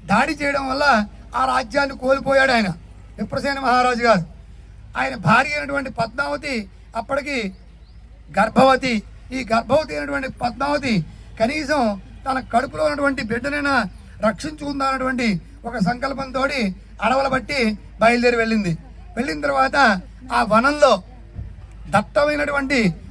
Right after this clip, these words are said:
అడవిలో ఒక మూల, ఒక చోట కూర్చుని తన యొక్క ఆయాసాన్ని తీర్చుకుని ఇక్కడ క్షేమంగా ఉంటామనేటువంటి ఉద్దేశంతో ఆ వనంలోనే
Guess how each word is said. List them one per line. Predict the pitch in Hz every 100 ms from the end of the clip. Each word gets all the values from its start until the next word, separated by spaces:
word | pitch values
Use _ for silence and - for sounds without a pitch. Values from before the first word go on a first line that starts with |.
| -
అడవిలో | 233 277 285 277 226 208 - - 240
ఒక | 247
మూల, | 254 269 294 208 175 -
ఒక | 226 240
చోట | 254
కూర్చుని | 277 269 277 285 294 294 - - - - -
తన | 240
యొక్క | 254 247
ఆయాసాన్ని | 233 233 277 262 277 269
తీర్చుకుని | 277 - 294 294 - - -
ఇక్కడ | 226 285 285 214 - - - - - - -
క్షేమంగా | - 247 285 294 294
ఉంటామనేటువంటి | 277 262 269 269 262 254 247
ఉద్దేశంతో | 226 196 269 254 269 277 247 214 - - - 240
ఆ | 240 220 - - -
వనంలోనే | 233 285 285 285 294 285 208